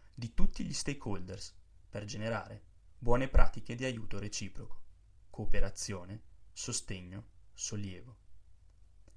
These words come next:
L'umanizzazione della medicina e delle cure propone la persona medico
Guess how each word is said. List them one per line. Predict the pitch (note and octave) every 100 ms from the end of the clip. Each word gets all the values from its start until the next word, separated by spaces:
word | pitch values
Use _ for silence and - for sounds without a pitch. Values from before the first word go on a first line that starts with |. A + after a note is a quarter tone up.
| - - - _ _
L'umanizzazione | A2+ A2 A2 A2+ G#2 - C3
della | G#2 G2+
medicina | G#2 G#2+ G#2 B2+ A2
e |
delle | G2 G2+ A2+
cure | G#2 F#2 - - - - - -
propone | - - C#3 C3
la | A2+
persona | - A2+ - B2+
medico | B2+ G2+ G2 - A#2+